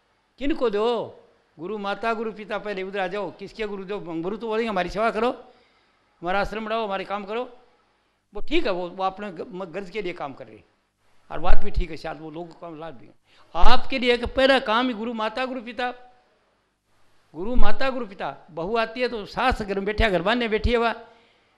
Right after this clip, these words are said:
तो उसके लिए माँ है, वो घर बांधने हुआ है, सब कुछ कराया हुआ है,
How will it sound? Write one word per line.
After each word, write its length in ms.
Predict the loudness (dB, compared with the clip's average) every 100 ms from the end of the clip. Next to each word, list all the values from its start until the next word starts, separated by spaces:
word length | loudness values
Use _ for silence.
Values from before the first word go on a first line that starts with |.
| -16
तो 80 | -12
उसके 180 | -8
लिए 100 | -8
माँ 200 | -6 -4
है, 60 | -4
वो 240 | -6 -14 -12
घर 100 | -8
बांधने 240 | -6 -4 -2
हुआ 140 | -4
है, 160 | -6 -8
सब 200 | -12 -14
कुछ 140 | -16
कराया 220 | -10 -8
हुआ 80 | -6
है, 320 | -8 -12 -20